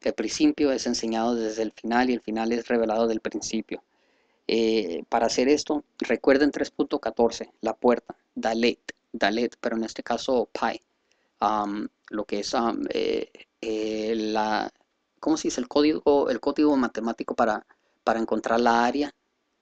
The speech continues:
de un espacio en tiempo, es decir, encontrar la razón por qué es el centro,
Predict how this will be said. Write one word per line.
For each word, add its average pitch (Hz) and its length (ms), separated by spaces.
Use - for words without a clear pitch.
de 113 380
un 113 160
espacio - 580
en 117 220
tiempo, - 560
es 110 160
decir, 120 320
encontrar 117 520
la 127 100
razón 113 380
por - 180
qué 107 180
es - 120
el 120 80
centro, 117 500